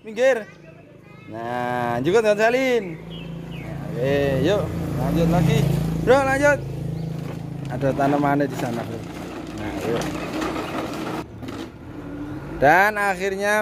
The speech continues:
belok lagi. Tapi sebentar, ada situ ya nama mobil motor. Nih, teman-teman, saya dapat, nih, tanaman hias lagi di satu rumah. Nah, ini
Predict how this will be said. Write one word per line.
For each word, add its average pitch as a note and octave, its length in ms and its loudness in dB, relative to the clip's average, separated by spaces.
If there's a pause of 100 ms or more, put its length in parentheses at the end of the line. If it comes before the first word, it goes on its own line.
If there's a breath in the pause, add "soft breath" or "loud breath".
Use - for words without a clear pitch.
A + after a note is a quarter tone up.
belok D#3 400 0
lagi. D3 640 -2 (160)
Tapi F#3 160 2
sebentar, F3+ 560 4
ada G3 160 0
situ B3 240 0
ya G#3+ 160 8
nama A3 240 0
mobil G3 240 -2 (480)
motor. F3+ 320 -2 (320)
Nih, D3+ 240 4
teman-teman, E3+ 480 2
saya G3+ 240 2 (320)
dapat, D#3 320 0 (1040)
nih, C3+ 240 0
tanaman D3+ 480 0
hias C3+ 240 2
lagi E3 400 0
di C#3 160 -2
satu C#3+ 400 0
rumah. D3+ 320 2 (1300)
Nah, G3 320 4
ini G3 400 0